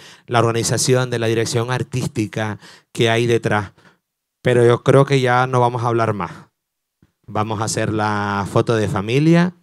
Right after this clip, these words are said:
vamos a terminar esta rueda de prensa, ponernos a disposición si alguien quiere hacer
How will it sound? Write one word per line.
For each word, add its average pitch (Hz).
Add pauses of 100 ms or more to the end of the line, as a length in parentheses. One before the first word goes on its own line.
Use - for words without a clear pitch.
(420)
vamos 110
a 107
terminar 104
esta 107
rueda 104
de 98
prensa, 147
ponernos 107
a 110
disposición 107
si 113
alguien 101
quiere 101
hacer 98